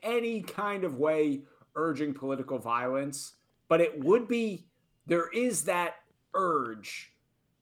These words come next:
to sort of see the apocalypse or some kind of Mad Max future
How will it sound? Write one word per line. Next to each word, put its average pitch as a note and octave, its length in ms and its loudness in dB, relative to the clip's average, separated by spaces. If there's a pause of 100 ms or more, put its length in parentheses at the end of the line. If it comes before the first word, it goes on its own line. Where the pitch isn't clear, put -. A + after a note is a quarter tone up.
(100)
to D3+ 140 0
sort F3+ 460 -2
of D3 160 -2
see D#3 540 -4
the C#3+ 180 -2
apocalypse C3+ 800 -2
or C3+ 200 -2
some C#3+ 300 2
kind C3+ 240 4
of A#2 140 0
Mad A#2+ 280 0
Max A#2 440 -4
future D3+ 640 -2